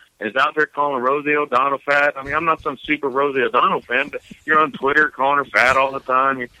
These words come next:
making fun of fucking people that are in your, uh, your,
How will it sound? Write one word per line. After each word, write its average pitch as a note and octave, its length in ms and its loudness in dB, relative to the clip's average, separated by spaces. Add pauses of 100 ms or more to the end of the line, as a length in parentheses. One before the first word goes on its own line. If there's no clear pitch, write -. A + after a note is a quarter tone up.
(240)
making B2+ 300 0
fun C#3 220 0
of C3+ 80 -4
fucking B2+ 420 -2
people C3+ 340 -4
that B2 160 2
are A#2 160 0
in C#3 140 -2
your, B2+ 340 0
uh, A#2 240 0 (640)
your, A2 200 -2